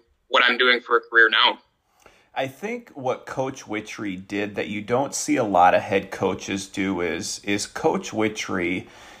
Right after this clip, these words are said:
Speaker 2: his staff was handpicked by him, and he pretty much told everybody, "You're coaching here, and this is what you're working on."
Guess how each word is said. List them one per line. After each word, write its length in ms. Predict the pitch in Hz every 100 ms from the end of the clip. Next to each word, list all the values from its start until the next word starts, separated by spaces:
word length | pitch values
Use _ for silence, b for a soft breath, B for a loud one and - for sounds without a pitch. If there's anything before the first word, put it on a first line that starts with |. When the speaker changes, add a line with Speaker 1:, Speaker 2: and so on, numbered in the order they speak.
| B B
Speaker 2:
his 240 | - 175 -
staff 560 | - - 110 117 127
was 200 | 101 95
handpicked 880 | - - 104 104 104 - 113 110 - -
by 400 | 101 92 95 101
him, 520 | - 107 98 101 101
and 160 | 107 110
he 180 | 120 190
pretty 340 | 196 196 165
much 380 | 135 117 - -
told 480 | - 123 117 104 95
everybody, 840 | 110 98 101 101 104 98 87 85 -
"You're 380 | 113 123 160 165
coaching 720 | - - 127 127 - 123 101
here, 420 | 110 110 107 110
and 200 | 85 98
this 180 | 113 -
is 180 | 107 104
what 300 | 101 101 -
you're 100 | 92
working 540 | 92 95 95 - 95
on." 400 | 78 71 76 78